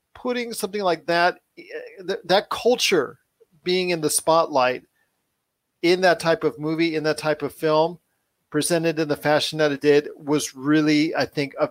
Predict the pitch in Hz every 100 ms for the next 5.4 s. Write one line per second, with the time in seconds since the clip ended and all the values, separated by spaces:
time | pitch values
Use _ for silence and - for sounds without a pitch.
0 | - 151 156 143 - - 143 151 151 -
1 | 139 139 156 175 196 - _ _ _ _
2 | _ _ 139 139 139 139 135 135 160 147
3 | - 147 139 123 147 143 139 151 - 147
4 | 139 139 123 139 127 135 127 139 - 135
5 | 135 131 131